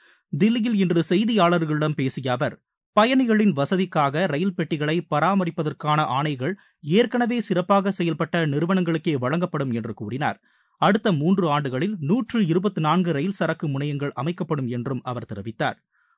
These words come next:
முதல் வகுப்பு ரயில் பெட்டிகள் போல் சாதாரண வகுப்பு பெட்டிகளையும் தூய்மையாக பராமரிப்பதற்கென சிறப்பு பணியாளர்கள் ஈடுபடுத்தப்படுவார்கள் என்று அவர் கூறினார்.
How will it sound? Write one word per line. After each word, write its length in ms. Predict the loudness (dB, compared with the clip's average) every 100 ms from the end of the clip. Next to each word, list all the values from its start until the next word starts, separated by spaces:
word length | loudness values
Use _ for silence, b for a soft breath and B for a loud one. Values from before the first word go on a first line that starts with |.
| 0
முதல் 320 | 2 4 2
வகுப்பு 360 | 2 2 0 2
ரயில் 260 | 2 0 -4
பெட்டிகள் 400 | -4 -4 -4 -4
போல் 240 | -2 -4 -2
சாதாரண 540 | 2 4 6 4 4
வகுப்பு 320 | 2 0 -2 -4
பெட்டிகளையும் 600 | -4 -4 -2 0 0 0
தூய்மையாக 640 | 0 0 2 2 2 2 -2 -2
பராமரிப்பதற்கென 880 | 0 2 0 0 -4 -6 -6 -4 -4 -6 b b -6
சிறப்பு 380 | -2 0 -2 -2
பணியாளர்கள் 600 | 0 0 0 -2 -4 -2
ஈடுபடுத்தப்படுவார்கள் 920 | -2 -2 -4 -4 -6 -2 -2 -2 -4
என்று 220 | -4 -4 -6
அவர் 220 | -8 -10
கூறினார். 400 | -10 -6 -6